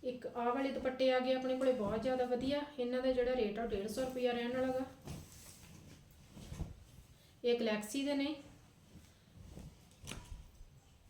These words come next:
ਚੈੱਕ ਕਰ ਸਕਦੇ ਹੋ। ਇਹ ਦੁਪੱਟਾ ਗਾ ਨਾ ਜਿਹੜਾ ਦੋ ਸੀਜ਼ਨ ਆਰਾਮ ਨਾਲ ਲਾਉਂਦਾ ਗਾ। ਅਸੀਂ ਘਰੇ ਵੀ ਲੈ ਕੇ ਰੱਖ ਦਿਆਂਗੇ,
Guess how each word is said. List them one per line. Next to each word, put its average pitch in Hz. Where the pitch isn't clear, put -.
ਚੈੱਕ 220
ਕਰ 214
ਸਕਦੇ 226
ਹੋ। 262
ਇਹ 262
ਦੁਪੱਟਾ 247
ਗਾ 254
ਨਾ 254
ਜਿਹੜਾ 277
ਦੋ 233
ਸੀਜ਼ਨ 233
ਆਰਾਮ 208
ਨਾਲ 254
ਲਾਉਂਦਾ 190
ਗਾ। 220
ਅਸੀਂ 254
ਘਰੇ 247
ਵੀ 233
ਲੈ 220
ਕੇ 233
ਰੱਖ 214
ਦਿਆਂਗੇ, 220